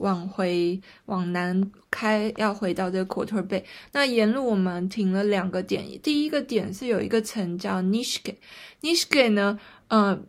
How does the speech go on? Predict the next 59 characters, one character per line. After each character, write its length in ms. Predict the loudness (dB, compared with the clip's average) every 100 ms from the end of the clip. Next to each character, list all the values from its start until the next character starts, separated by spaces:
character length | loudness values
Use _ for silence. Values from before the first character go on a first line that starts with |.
| _ 0
如 220 | 2 2
果 300 | 8 8 8
你 360 | 6 4 0
来 420 | 0 2 4 2 2
黑 160 | 0
山 260 | 2 0 0
这 80 | 0
边， 200 | 0 2
你 80 | 2
一 40 |
定 220 | 2 2
会 140 | 2 0
在 160 | -2
超 280 | -2 -4 -4
市 360 | -2 0 0 -2 -14 -16 -2
或 120 | -2
者 60 |
在 160 | 0 -2
餐 280 | 0 0 2
厅 180 | 2 0
看 140 | 0
到 140 | 0
一 60 | 0
个 100 | 0
啤 300 | -2 -4 -4
酒 180 | -2 -2
叫 180 | -2 0
Nishko。 640 | 2 2 0 -4 -6 -6 -10 _ _ _ -4
Nishko 440 | -2 2 4 4
基 140 | 4
本 200 | 2 2
上 160 | 2 2
就 140 | 2
是 360 | 2 2 2 2 2
黑 160 | 2 2
山 220 | 2 2
的 140 | 0
台 280 | 0 -2 -4
啤。 360 | -6 -10 -10 -4 -2 0 0 0 0
<laughs> 520 | -6 -4 -2 -2 0
那 140 | 4 4
呢， 160 | 4 -2 -8 -4
它 160 | -2
那 140 | 0 4
个 180 | 6
黑 180 | 6 2
山 160 | 0 -2
的 80 | 0
台 200 | 0 0
啤， 120 | 0
它 160 | 0
的 160 | 0 2
这 140 | 2
个 260 | 2 2 2
酿 280 | 2 2 2
酒 240 | 2 0
厂 240 | 0 -4 0
就 160 | 0
在 420 | 2 2 2 0